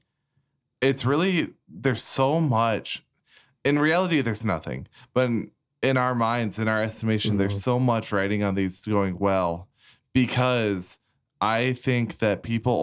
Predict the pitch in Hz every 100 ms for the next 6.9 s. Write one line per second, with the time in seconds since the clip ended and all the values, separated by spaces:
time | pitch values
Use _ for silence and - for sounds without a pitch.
0 | 107 110 110 101 101 104 - - - 127
1 | 120 104 95 92 90 78 87 90 87 -
2 | - - - 104 95 90 87 92 85 95
3 | - - - 110 123 147 135 139 123 104
4 | 110 113 101 101 104 110 104 98 104 101
5 | 104 - 95 85 82 - 95 80 64 57
6 | - 101 110 117 - 113 110 101 101